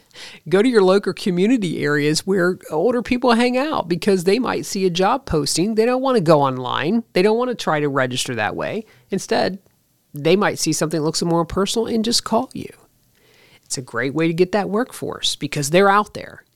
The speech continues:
and they're, this is a very driven generation. And then you gotta consider, should I get some contingent workers in place? Uh, contracts and temporary things, which take attorneys and, and insight. But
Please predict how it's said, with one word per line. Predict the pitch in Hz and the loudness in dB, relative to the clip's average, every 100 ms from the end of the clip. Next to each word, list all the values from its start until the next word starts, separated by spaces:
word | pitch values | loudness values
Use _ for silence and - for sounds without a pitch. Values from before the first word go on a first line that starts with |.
| - | -8
and | 147 143 | -6 -2
they're, | 151 170 | 0 -2
this | 156 165 - | -4 -4 -4
is | 185 | 0
a | 185 | 2
very | 165 170 | 2 2
driven | 165 151 147 160 156 151 147 | 0 -2 0 0 0 -2 -2
generation. | 139 135 135 131 127 - - - - _ _ - - - - - - | -2 -2 -2 -2 -2 -2 -6 -10 -18 _ _ -20 -20 -20 -20 -8 2
And | 185 | 6
then | 190 190 190 - | 6 6 2 -4
you | 160 | -10
gotta | 156 156 165 | -2 0 0
consider, | 156 139 147 147 | -2 -6 -6 -6
should | - 139 | -8 -8
I | |
get | 139 131 | -6 -6
some | - | -8
contingent | 131 135 - 131 131 123 | -8 -8 -6 -6 -8 -10
workers | 113 117 - 113 | -8 -8 -8 -8
in | 113 - | -8 -10
place? | 71 65 - - _ _ | -12 -12 -12 -16 _ _
Uh, | 143 123 | -10 -10
contracts | - 143 147 - 139 139 139 | -2 0 0 2 0 0 -2
and | |
temporary | 127 135 143 127 | -2 -2 -2 -4
things, | 123 123 127 | -4 -4 -4
which | 123 - | -2 -2
take | 147 135 | -2 -4
attorneys | 131 - 135 135 131 | -4 -4 -2 -2 -2
and, | 131 127 | -4 -4
and | 135 | -2
insight. | 131 135 135 117 104 107 | 0 0 2 2 0 -2
But | 123 | -6